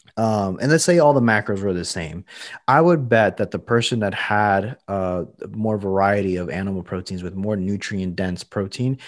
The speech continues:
would see a benefit, um, overall in health markers, which thus would probably show a slight increase in performance and muscle building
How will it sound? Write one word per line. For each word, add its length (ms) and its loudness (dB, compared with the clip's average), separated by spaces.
would 460 6
see 560 2
a 80 0
benefit, 800 0
um, 480 -2
overall 760 4
in 80 0
health 400 0
markers, 480 0
which 260 2
thus 260 6
would 180 2
probably 380 4
show 340 2
a 80 0
slight 420 4
increase 600 0
in 140 -2
performance 640 0
and 260 -4
muscle 300 -2
building 500 -2